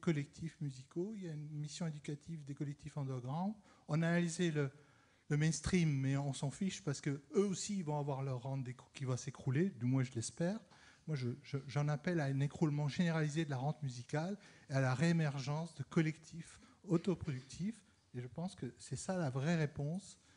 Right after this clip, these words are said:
Et une réponse qui permet à tous les gens qui ont des choses à dire de se grouper, de fabriquer des concerts, des événements et des choses comme ça qui vont permettre de faire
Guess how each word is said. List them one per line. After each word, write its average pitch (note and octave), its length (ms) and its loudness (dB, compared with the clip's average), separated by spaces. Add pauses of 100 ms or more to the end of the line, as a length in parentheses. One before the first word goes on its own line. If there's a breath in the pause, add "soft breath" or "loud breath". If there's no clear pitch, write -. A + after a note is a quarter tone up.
(120)
Et C#3+ 80 -4
une D3 120 2
réponse F#3+ 460 4
qui F3+ 120 -2
permet F3+ 480 2
à C3+ 100 -2
tous - 220 -4
les E3 160 0
gens D3+ 260 -2 (200 loud breath)
qui - 80 -6
ont D3 60 0
des C3+ 120 -2
choses E3+ 220 0
à C#3+ 80 0
dire D3+ 260 -2 (240 loud breath)
de D#3 80 2
se - 140 -2
grouper, E3 400 0
de D#3 100 0
fabriquer D#3+ 480 0
des D3+ 100 0
concerts, D#3 420 -2
des D3 220 -2
événements D#3+ 460 0 (300 loud breath)
et D#3 60 0
des D3+ 120 2
choses - 240 -4
comme D3 140 0
ça D3 220 -6 (280 loud breath)
qui - 100 -14
vont D3+ 100 -2
permettre D#3+ 440 0
de C#3+ 100 4
faire E3 320 0